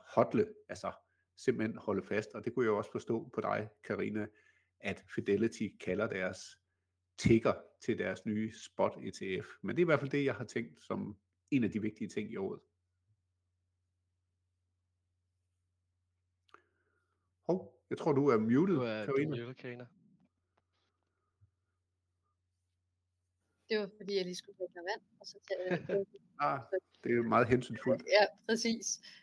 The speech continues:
Speaker 3: Jeg tror, det var, øh, som jeg husker det, at, øh, Fanek, deres, øh, ticker til deres, øh, og ikke Fidelity.
Speaker 1: Okay,
Speaker 3: Men, øh,
Speaker 1: ja.
Speaker 3: men det var, det var de i hvert fald ude at sige, det var de meget glade for. Det er også en frisk, synes jeg, ticker at have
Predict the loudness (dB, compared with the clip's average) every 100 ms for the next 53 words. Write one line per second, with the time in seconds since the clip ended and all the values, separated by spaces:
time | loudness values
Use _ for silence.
0 | _ -2 4 4 6 4 4 6 4 2
1 | -2 -6 -8 -8 -6 -4 -2 -2 -4 -4
2 | -4 -4 -2 -2 -6 -20 _ _ -2 -2
3 | -2 -2 -2 -2 -4 -4 -2 -4 -8 _
4 | -10 -6 -6 -2 0 0 -4 -8 -6 -6
5 | -6 -10 -10 -12 -10 -10 -12 -14 -18 _
6 | _ -10 0 0 0 -2 -2 -4 -10 _
7 | _ _ _ _ _ _ _ _ _ _
8 | -12 -6 0 0 0 0 0 0 -2 -4
9 | -6 -6 -4 -6 -8 -8 -8 -8 -6 -8
10 | -8 -8 -8 -8 -10 -10 _ _ 2 2
11 | 2 -2 0 0 0 -2 -18 _ _ _
12 | -10 -2 0 2 0 0 -2 0 4 4
13 | 4 0 -4